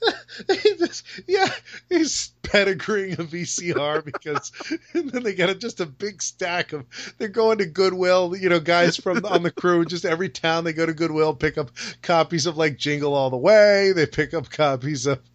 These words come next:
<laughs> a handful of Vince's favorite comedies of the eighties and nineties and just have them stacked up there because they need multiple copies 'cause every now and then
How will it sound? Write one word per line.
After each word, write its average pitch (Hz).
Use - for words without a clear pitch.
<laughs> -
a 156
handful 180
of 147
Vince's 156
favorite 160
comedies 156
of 151
the 143
eighties 156
and 160
nineties 156
and 151
just 143
have 156
them 147
stacked 151
up 147
there 151
because 143
they 175
need 175
multiple 156
copies 139
'cause -
every 165
now 160
and 160
then 165